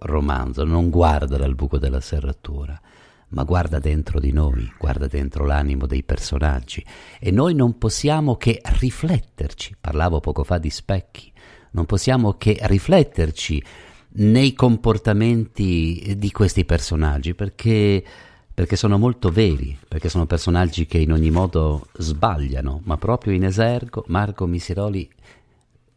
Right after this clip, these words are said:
mette una frase di Philip Roth: "Ecco come sappiamo di essere vivi, sbagliando".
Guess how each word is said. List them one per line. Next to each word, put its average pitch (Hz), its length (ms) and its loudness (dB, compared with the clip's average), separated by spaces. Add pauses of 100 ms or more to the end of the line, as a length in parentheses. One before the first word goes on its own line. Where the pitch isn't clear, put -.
(120)
mette 98 440 0
una 82 200 2
frase 90 360 2
di 78 140 2
Philip 82 320 -4
Roth: 90 340 2 (100)
"Ecco - 840 2
come 78 260 2
sappiamo 101 680 2
di 78 140 -2
essere 87 440 -2
vivi, 71 420 -4 (520)
sbagliando". 80 1120 -2